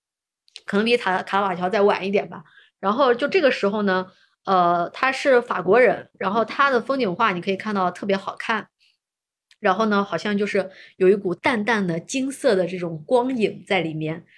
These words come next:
然后呢，看上去像是神仙住的地方一样。然后呢，他这个画美到什么程度了呢？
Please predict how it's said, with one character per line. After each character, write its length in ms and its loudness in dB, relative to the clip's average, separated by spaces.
然 160 -2
后 120 -2
呢， 100 -2
看 180 -6
上 140 0
去 100 -2
像 160 -2
是 80 0
神 300 0
仙 280 -2
住 140 -4
的 120 4
地 180 -4
方 260 -6
一 100 -10
样。 220 -12
然 140 -2
后 140 0
呢， 260 -2
他 260 0
这 160 -6
个 240 2
画 280 -2
美 140 -2
到 140 0
什 140 -4
么 100 0
程 260 -6
度 180 2
了 140 2
呢？ 280 -4